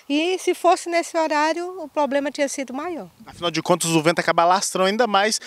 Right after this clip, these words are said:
Speaker 2: as chamas, né? E como é que ficou a questão da respiração de vocês? Porque além da poeira, fumaça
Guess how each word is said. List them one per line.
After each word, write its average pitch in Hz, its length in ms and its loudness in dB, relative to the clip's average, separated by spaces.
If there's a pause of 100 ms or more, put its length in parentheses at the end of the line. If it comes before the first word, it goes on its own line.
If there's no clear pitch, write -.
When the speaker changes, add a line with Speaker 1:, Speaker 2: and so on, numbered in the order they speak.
(160)
Speaker 2:
as 202 180 2
chamas, 165 460 0
né? 185 160 4 (260)
E 233 60 -8
como 294 160 2
é 285 60 2
que - 80 -14
ficou 220 340 0
a 214 80 2
questão 208 260 -4
da 196 120 2
respiração 220 640 -2
de 202 80 -10
vocês? 190 380 -2
Porque - 180 -2
além 180 220 2
da 226 100 4
poeira, 175 500 0 (540)
fumaça 233 640 2